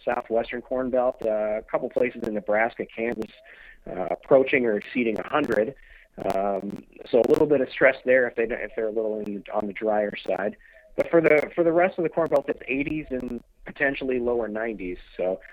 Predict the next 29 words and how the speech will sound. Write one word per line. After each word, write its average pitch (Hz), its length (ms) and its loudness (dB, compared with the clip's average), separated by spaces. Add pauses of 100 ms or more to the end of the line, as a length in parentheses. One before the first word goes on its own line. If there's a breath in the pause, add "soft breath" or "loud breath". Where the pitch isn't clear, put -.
(160 loud breath)
not - 180 2
a 160 60 4
whole 170 180 4
lot 160 160 6
of 107 120 0 (340)
heat 113 200 -10
stress 110 280 0 (120)
going 98 200 -10
on. 107 280 -6 (340 soft breath)
As 127 120 -8
that 165 260 2
final - 240 -4
front - 220 -2
comes - 180 -4 (100)
through, - 280 0
we'll - 180 -4
be - 160 -4
knocking - 360 -4
temperatures - 460 -10
down 117 200 0
a 113 40 -6
good 107 280 -4
five, 101 240 -4
ten 110 180 -6
degrees, 101 400 -4 (480 loud breath)
and 101 240 -2
we'll 110 100 0
be 117 140 2
more - 260 2